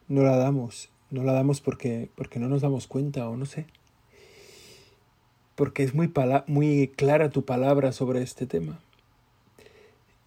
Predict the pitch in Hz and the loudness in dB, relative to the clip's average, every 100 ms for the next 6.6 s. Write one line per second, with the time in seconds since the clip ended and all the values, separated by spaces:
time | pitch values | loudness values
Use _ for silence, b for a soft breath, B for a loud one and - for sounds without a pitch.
0 | _ 151 135 139 - 139 135 139 - 123 | _ 4 8 8 6 0 2 2 0 0
1 | 143 147 131 131 - 123 - 135 131 123 | 2 4 4 2 -2 -6 0 4 4 2
2 | - - 120 - 131 139 139 127 127 123 | -6 -8 -6 -2 0 2 2 2 0 2
3 | 131 131 123 120 117 120 120 104 113 - | 2 0 -4 -6 -4 -2 -4 -6 -8 -6
4 | 120 120 127 _ _ _ _ _ _ _ | -8 -8 -16 _ _ _ _ _ _ _
5 | _ _ _ - 131 - 120 110 127 127 | _ _ _ -4 -2 -2 -6 -2 -2 -2
6 | 120 135 131 117 - 107 | -2 -2 -2 -4 -4 -6